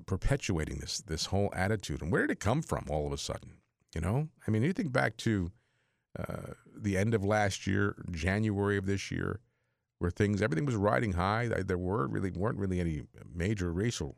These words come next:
racial tensions or, I, I don't know. It just seemed like the world has just turned, been turned upside down. So let's pray for the, especially to the Prince of Peace, our Lord, to, to, to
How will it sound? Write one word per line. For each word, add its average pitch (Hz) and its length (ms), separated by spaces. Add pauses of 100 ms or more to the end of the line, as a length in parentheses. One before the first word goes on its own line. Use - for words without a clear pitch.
racial 82 320
tensions 80 600
or, - 200 (1300)
I, - 300
I - 40
don't 110 140
know. - 140 (420)
It - 80
just 101 220
seemed 104 220
like 87 140
the 85 80
world 85 280
has 82 120
just - 260
turned, 78 240 (140)
been 82 160
turned 80 260
upside 76 400
down. - 220
So - 120
let's - 160
pray 71 380
for - 160
the, 71 120 (160)
especially 185 360
to 117 100
the 92 80
Prince - 360
of - 140
Peace, - 540 (520)
our 69 100
Lord, 71 300 (1400)
to, 107 140
to, 104 340
to 90 400